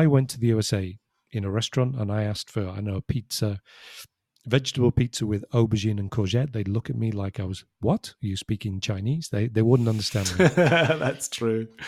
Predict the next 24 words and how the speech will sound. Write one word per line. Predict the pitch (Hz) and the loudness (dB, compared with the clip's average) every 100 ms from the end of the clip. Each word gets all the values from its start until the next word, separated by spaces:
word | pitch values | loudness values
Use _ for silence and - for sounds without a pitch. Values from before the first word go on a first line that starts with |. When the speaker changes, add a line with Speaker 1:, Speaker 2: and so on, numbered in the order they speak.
| - - - - | -12 -14 -16 -10
Speaker 2:
That's | 107 101 | -6 -6
true, | - 104 | -4 6
Speaker 1:
Coming | 131 113 | 8 8
Speaker 2:
yeah. | 107 | 6
Speaker 1:
back | 110 - - | 4 2 0
to | 107 | 2
this | 101 - | 2 2
divided | 110 104 107 104 101 | 2 2 2 2 2
by, | 101 101 101 | 2 0 -2
by | - 92 | -2 -2
the | 101 | 0
same | 107 92 | 0 0
language. | 107 127 87 - - _ - | 0 0 -2 -10 -18 _ -8
Speaker 2:
Yes. | 101 98 82 - | -4 -4 -4 -8
Speaker 1:
So | - 104 | 2 2
in | |
Speaker 2:
Yes. | 92 | 2
Speaker 1:
theory, | - 143 123 107 113 | 4 6 8 6 2
we're | 104 | 0
speaking | - 117 - 101 | -2 -2 -2 -4
the | |
same | 104 107 104 | 0 2 4
language, | 120 110 107 113 - | 2 2 -2 -2 -2
but | 98 | -2